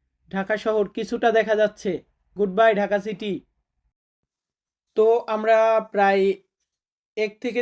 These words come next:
দেড় ঘন্টার মতো ফ্লাই করার পরবর্তীতে, মানে বিমান ফ্লাই করার পরবর্তীতে আমাদের হচ্ছে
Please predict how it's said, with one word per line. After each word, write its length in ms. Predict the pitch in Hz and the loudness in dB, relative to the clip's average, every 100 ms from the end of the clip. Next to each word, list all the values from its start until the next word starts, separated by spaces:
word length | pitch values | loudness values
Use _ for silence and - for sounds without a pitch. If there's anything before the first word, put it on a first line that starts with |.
| 202 | 0
দেড় 140 | 208 202 | 0 0
ঘন্টার 280 | 214 214 214 | -2 -2 -2
মতো 140 | 214 214 208 | -2 -4 -4
ফ্লাই 220 | 208 208 202 | 0 2 2
করার 200 | 196 190 190 | 0 -2 0
পরবর্তীতে, 600 | 190 190 202 - 196 190 226 - - | -2 0 -2 -4 -4 -2 -2 -6 -8
মানে 140 | 180 175 | -8 -2
বিমান 220 | 185 196 196 | -2 0 -4
ফ্লাই 200 | - 208 208 | 0 0 2
করার 180 | 214 208 208 | 2 0 0
পরবর্তীতে 440 | 202 202 202 208 196 | -2 -2 -6 -6 -4
আমাদের 200 | 185 190 | -4 -4
হচ্ছে 200 | 196 - | -6 -6